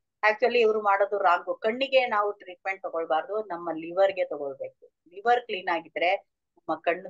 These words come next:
ಚೆನ್ನಾಗಿರುತ್ತೆ, ಮತ್ತೆ ನಮ್ಮ ರಕ್ತ ಶುದ್ಧಿ ಆಗತ್ತೆ. ಹಾಗಾಗಿ ಇದನ್ನ ನಮ್ಮ ಟೀನ ತಿಳ್ಕೊಂಡು, ಇದು ಒಂದು ಗ್ಲಾಸ್ ಸಾಕಾಗಲ್ಲ, ಈ ರೀತಿ ನೀವು ಒಂದು ಸ್ವಲ್ಪ ಬಿಟ್ಟು ಬಿಟ್ಟು ಒಂದು ನಾಲ್ಕು ಗ್ಲಾಸು,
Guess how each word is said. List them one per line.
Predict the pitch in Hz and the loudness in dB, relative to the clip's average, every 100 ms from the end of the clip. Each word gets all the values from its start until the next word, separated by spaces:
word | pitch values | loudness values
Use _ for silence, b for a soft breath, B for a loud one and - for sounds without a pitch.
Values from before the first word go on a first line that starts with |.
| - | -14
ಚೆನ್ನಾಗಿರುತ್ತೆ, | 156 147 147 143 - - 139 - _ _ | -10 -10 -10 -14 -16 -12 -12 -12 _ _
ಮತ್ತೆ | 170 - 180 170 | -6 0 -2 -2
ನಮ್ಮ | 165 160 160 | -4 -2 0
ರಕ್ತ | 165 - - 202 | -2 -4 -6 -4
ಶುದ್ಧಿ | - 160 156 180 | -4 -14 -8 -4
ಆಗತ್ತೆ. | 160 131 131 - 131 _ _ - | -4 -4 -8 -6 -6 _ _ 0
ಹಾಗಾಗಿ | 202 202 175 147 156 175 b _ | 2 4 2 2 -2 -10 b _
ಇದನ್ನ | 202 - 233 208 202 | -12 -2 -2 0 0
ನಮ್ಮ | 180 170 165 | 0 0 -2
ಟೀನ | - 233 254 208 175 | -2 -2 -2 0 0
ತಿಳ್ಕೊಂಡು, | - 160 160 156 - | 0 -4 -4 -4 -8
ಇದು | 214 226 | -6 0
ಒಂದು | 208 226 | 2 2
ಗ್ಲಾಸ್ | 226 208 208 | 4 4 4
ಸಾಕಾಗಲ್ಲ, | 185 175 180 170 180 359 _ _ - | 2 4 2 2 0 -2 _ _ -12
ಈ | 233 | -8
ರೀತಿ | 269 240 226 226 | -6 -6 -4 -6
ನೀವು | 208 196 208 - _ _ - | -4 -4 -2 -2 _ _ 0
ಒಂದು | 214 220 214 | 0 4 4
ಸ್ವಲ್ಪ | 214 415 208 196 | 4 4 4 2
ಬಿಟ್ಟು | 190 - - | 2 -4 -4
ಬಿಟ್ಟು | 190 165 - - - _ - | -2 -4 -4 -6 -6 _ -6
ಒಂದು | 196 196 | -6 -2
ನಾಲ್ಕು | 190 185 190 185 | 2 4 4 0
ಗ್ಲಾಸು, | 180 165 165 | 2 2 2